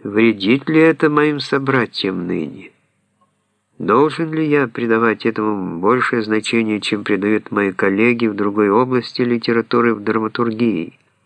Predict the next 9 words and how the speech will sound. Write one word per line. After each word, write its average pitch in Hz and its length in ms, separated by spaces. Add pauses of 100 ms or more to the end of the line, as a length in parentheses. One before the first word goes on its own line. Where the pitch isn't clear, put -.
(840)
где 107 260
никогда 120 760
не 135 160
возбранялось 127 1000
соавторство, 107 1120
ни 110 400
объявленное, 135 880
ни 135 160
скрытое? - 720